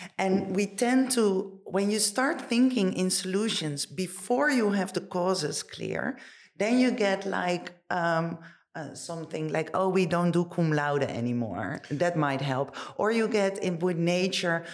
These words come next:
"Oh, we, uh, make everything a number, and then this has to go down, and this has to go up," and then, no, no, no. But, but it is, but when you don't, um, think so much at the causes,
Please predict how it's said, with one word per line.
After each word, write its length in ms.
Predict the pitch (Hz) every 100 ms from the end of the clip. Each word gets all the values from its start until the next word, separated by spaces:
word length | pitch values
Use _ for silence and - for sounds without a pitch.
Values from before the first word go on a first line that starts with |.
| -
"Oh, 280 | - 202 202
we, 140 | 196 196 185
uh, 360 | - - 165 165
make 500 | 156 156 180 180 185
everything 520 | - 180 185 190 175 160
a 40 |
number, 540 | 160 170 190 185 180
and 280 | 175 151 160
then 420 | 160 160 160 156 147
this 240 | 175 165
has 280 | - 160 156
to 100 | 170
go 160 | 156 156
down, 360 | 160 151 156
and 120 | 147 143
this 180 | 160 160
has 180 | 156 -
to 240 | - -
go 180 | 151 147
up," 320 | 170 190 185 156
and 140 | 151
then, 140 | 147
no, 100 | 151
no, 200 | 156 175 202
no. 200 | 277 294 - - - -
But, 320 | - 196 - - - 156 _ _
but 160 | - 139
it 140 | 185
is, 240 | - 170 - - _ - - -
but 400 | 180 180 - _ -
when 260 | 165 190
you 80 | 185
don't, 560 | 170 180 226 240 - - -
um, 400 | 156 151 156 - _ - -
think 180 | 196 190
so 120 | 180
much 200 | 165 165 -
at 220 | 156 -
the 80 | -
causes, 500 | - 208 208 156